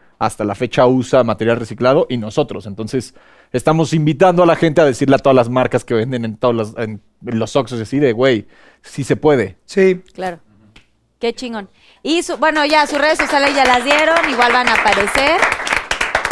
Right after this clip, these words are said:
Speaker 3: Qué cool. Y bueno, pues la parte final es el Pinky Promise y podemos hacer el Pinky Promise los tres.
Speaker 2: Ahí estamos, mira.
Speaker 3: Algo que quieran decirle a la banda, a los Pinky Lovers y algo que sea como,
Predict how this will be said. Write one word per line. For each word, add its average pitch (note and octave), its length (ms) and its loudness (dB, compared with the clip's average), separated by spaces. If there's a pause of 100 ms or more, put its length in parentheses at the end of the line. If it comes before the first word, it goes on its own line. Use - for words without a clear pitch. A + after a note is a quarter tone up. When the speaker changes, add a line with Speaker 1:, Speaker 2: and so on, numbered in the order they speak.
(220)
Speaker 3:
Qué C4+ 80 0 (100)
cool. C4+ 140 2 (140)
Y D#4 40 0
bueno, F4+ 280 2
pues E4 160 2
la D4+ 160 2
parte E4 240 0
final C#4+ 320 0
es C#4 120 0
el B3+ 120 0
Pinky C4 280 -8
Promise B3+ 420 -2
y - 20 -10
podemos G3+ 320 -6
hacer G3+ 220 -2
el G3 60 -12
Pinky B3+ 360 -12
Promise A#3 300 -6
los G#3+ 160 -6
tres. F#3+ 420 -6 (800)
Speaker 2:
Ahí - 100 -18
estamos, - 340 -20
mira. - 380 -20
Speaker 3:
Algo C4+ 280 2
que B3+ 120 -2
quieran B3 240 2
decirle A3 320 -2
a A3 60 2
la G3+ 120 2
banda, G#3+ 340 0
a G#3+ 40 -2
los G3 160 -8
Pinky F#3+ 220 -14
Lovers F#3+ 340 -8
y F3 120 -8
algo F3+ 180 -4
que F3 120 -14
sea F3 140 -12
como, E3 400 -14